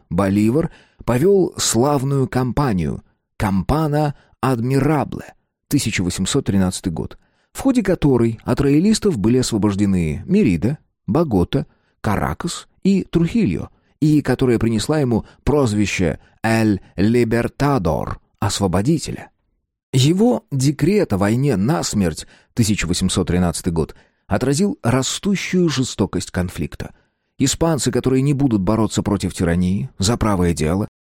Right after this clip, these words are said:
самым энергичным и действенным образом будут считаться врагами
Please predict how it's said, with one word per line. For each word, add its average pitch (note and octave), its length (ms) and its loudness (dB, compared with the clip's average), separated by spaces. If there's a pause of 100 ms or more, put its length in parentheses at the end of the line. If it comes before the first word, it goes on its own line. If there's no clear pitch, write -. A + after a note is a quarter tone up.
самым E3+ 460 0
энергичным C#3+ 600 0
и A2 40 2
действенным G#2 480 0
образом E3 460 0
будут E3+ 280 2
считаться C3 540 -2
врагами F#2 800 -2